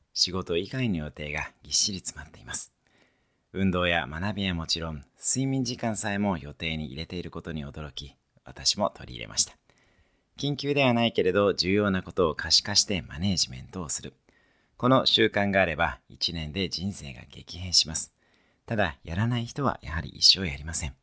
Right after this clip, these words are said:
スケジュール帳にアポや仕事の予定だけを書き込んでいる人の人生はなかなかうまくいかないものです。スケジュールは学び、運動、趣味、遊び、睡眠などの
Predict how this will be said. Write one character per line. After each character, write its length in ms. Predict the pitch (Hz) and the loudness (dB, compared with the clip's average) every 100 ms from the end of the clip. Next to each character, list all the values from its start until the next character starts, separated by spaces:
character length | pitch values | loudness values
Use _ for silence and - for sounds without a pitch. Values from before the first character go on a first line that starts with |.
| _ _ _ _ _ _ _ _ _ | _ _ _ _ _ _ _ _ _
ス 120 | - - | -6 2
ケ 120 | 113 | 4
ジ 100 | 107 | 6
ュ 20 | |
ー 20 | |
ル 80 | 107 | 4
帳 200 | - 98 | 4 4
に 260 | 104 92 - | 4 2 0
ア 140 | 107 | 0
ポ 180 | - 82 | 2 2
や 200 | 85 73 | 2 0
仕 200 | - 85 | 0 0
事 280 | 90 107 110 | 0 0 2
の 100 | 104 | 4
予 140 | 92 95 | 4 2
定 200 | 117 113 | 0 0
だ 120 | 107 | 0
け 160 | 113 98 | 2 2
を 140 | - | 2
書 100 | 82 | -4
き 140 | 80 - | -8 -2
込 160 | 92 | 0
ん 20 | 90 | 2
で 80 | 85 | 2
い 40 | |
る 80 | 82 | 0
人 180 | 87 82 | -4 -6
の 120 | 71 | -4
人 220 | 85 85 | -4 -4
生 200 | - 69 | -6 -6
は 200 | 76 67 - | -8 -8 -14
な 80 | - | -10
か 100 | 92 | -8
な 120 | 95 | -8
か 120 | 92 - | -10 -10
う 60 | |
ま 120 | 80 | -10
く 120 | - - | -10 -14
い 80 | |
か 120 | - 76 | -12 -10
な 80 | |
い 60 | 73 | -10
も 100 | 69 | -10
の 100 | 67 | -8
で 80 | 71 | -2
す。 200 | - - _ _ _ _ _ _ _ - | -2 -4 _ _ _ _ _ _ _ -4
ス 100 | 101 | 0
ケ 100 | 98 | 2
ジ 120 | 95 | 2
ュ 20 | |
ー 40 | 92 | 4
ル 80 | |
は 200 | 95 78 - _ - | 6 4 -2 _ -12
学 340 | 76 85 85 | -8 -4 -6
び、 200 | 78 - _ _ _ | -8 -14 _ _ _
運 300 | 82 87 82 | -6 -4 -2
動、 320 | 76 78 - - - | -2 -4 -4 -6 2
趣 260 | - 104 | 4 4
味、 260 | 101 82 - _ _ - | 2 2 0 _ _ -4
遊 280 | 95 90 92 | 0 0 2
び、 180 | 101 - _ _ _ - | 0 0 _ _ _ -4
睡 300 | - 110 110 | 0 2 4
眠 240 | 110 101 - | 4 4 0
な 140 | 107 | -2
ど 80 | 104 | 0
の 200 | 98 98 | 0 0